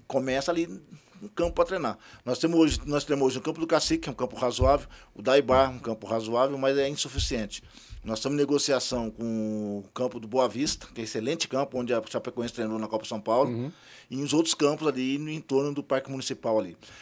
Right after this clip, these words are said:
Speaker 1: A, uma das faculdades de Suzano também, ela se propôs a ceder uma área pra gente, em parceria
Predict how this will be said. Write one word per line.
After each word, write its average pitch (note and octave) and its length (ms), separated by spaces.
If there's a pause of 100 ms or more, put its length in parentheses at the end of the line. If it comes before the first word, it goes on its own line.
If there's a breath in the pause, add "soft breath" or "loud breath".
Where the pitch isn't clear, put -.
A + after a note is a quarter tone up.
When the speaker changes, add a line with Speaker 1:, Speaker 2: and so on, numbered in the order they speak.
(120 loud breath)
Speaker 1:
A, - 220
uma D#3+ 220
das D#3 100
faculdades C3 460
de - 60
Suzano B2 340
também, A2 440 (520 soft breath)
ela A2 300
se - 140
propôs A#2+ 400
a A2 60
ceder A#2+ 240
uma D3+ 80
área D3 260
pra B2 160
gente, A#2+ 440
em - 20
parceria B2+ 720